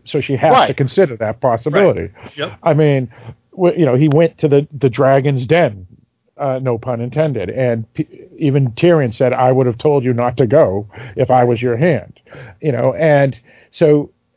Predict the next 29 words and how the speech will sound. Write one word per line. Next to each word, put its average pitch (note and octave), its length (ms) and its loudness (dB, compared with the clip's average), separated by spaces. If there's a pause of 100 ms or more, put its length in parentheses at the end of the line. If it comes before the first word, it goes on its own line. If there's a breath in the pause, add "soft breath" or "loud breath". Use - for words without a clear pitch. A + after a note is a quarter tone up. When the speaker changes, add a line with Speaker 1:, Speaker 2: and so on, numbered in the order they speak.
(420)
Speaker 1:
she, - 320 0
you G3+ 80 0
know, C#3+ 100 2
and, D#3 180 0
and D#3 440 0
she's - 300 -8
thinking, E3 380 -2
and, F#3 140 2
and F#3+ 140 2
then, G3 100 2
you G3 60 2
know, F3+ 80 4
when E3 120 0
Arya F#3 360 2
says, D#3 180 -2
"Why D#3 80 0
don't G#3+ 100 0
you F#3 60 -4
just D#3 160 -4
behead D3+ 260 0
all C#3+ 160 2
the, C3+ 100 0
all B2+ 240 -2
the A2 80 -8
people?" A#2+ 360 -4
And B2 80 -2
it, B2 160 -8
she's A#2 160 -6
like, A#2 320 -2